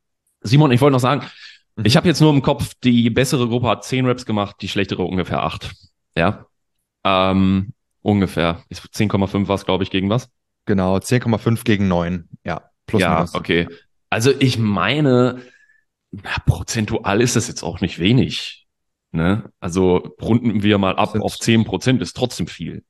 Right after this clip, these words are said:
Speaker 1: So,
Speaker 2: Absolut,
Speaker 1: also, also
Speaker 2: ja.
Speaker 1: so ausgedrückt,
Speaker 2: Ja.
Speaker 1: äh, denke ich, dass es, äh, völlig okay ist. Und ich denke auch ein relativ realistisches Ergebnis, weil ich versetz mich jetzt nur in meine Lage beim Training. Wenn ich dann ein Lied hab, worauf ich Bock hab,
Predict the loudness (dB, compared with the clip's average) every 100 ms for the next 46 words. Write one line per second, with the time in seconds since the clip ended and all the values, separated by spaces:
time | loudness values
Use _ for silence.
0 | _ _ _ -4 0 2 2 2 0 0
1 | -2 -4 0 2 4 0 0 -2 0 0
2 | -4 -14 -20 -20 _ 0 2 2 0 0
3 | 0 0 -2 -2 -4 -6 -2 -2 0 0
4 | 2 0 -4 -2 0 2 2 0 -6 -8
5 | 0 2 2 -2 -2 -2 -2 -2 -2 -2
6 | -2 -2 -2 -2 -4 -8 -6 -4 -2 -2
7 | -2 -4 -4 -6 -8 -10 -8 0 0 2
8 | 0 -2 -6 -14 -4 0 2 2 0 -8
9 | -18 -20 _ _ _ -20 _ -10 -10 -6
10 | -2 2 2 0 -2 -2 0 2 2 2
11 | 0 2 2 2 2 2 0 0 -2 -2
12 | -2 -2 -6 -6 -4 -2 2 0 0 -2
13 | -4 _ -8 -2 0 0 0 -2 0 0
14 | -2 -6